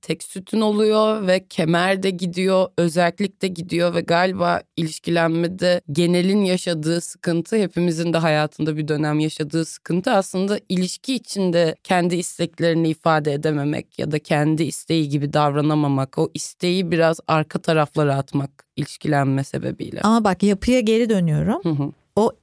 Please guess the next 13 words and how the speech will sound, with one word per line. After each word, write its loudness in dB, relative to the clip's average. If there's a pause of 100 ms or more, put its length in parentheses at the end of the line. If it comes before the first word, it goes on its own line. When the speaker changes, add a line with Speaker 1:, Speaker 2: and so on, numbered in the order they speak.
(100)
Speaker 2:
iki 0
sütun -2
durduğu 4
yerde 2
duruyor 2
iki -4
ayak. -2
Speaker 1:
Hı -2
hı. 0
Speaker 2:
Yani 2
onlar 0 (340)
kendinden 2
vazgeçmiyor. 0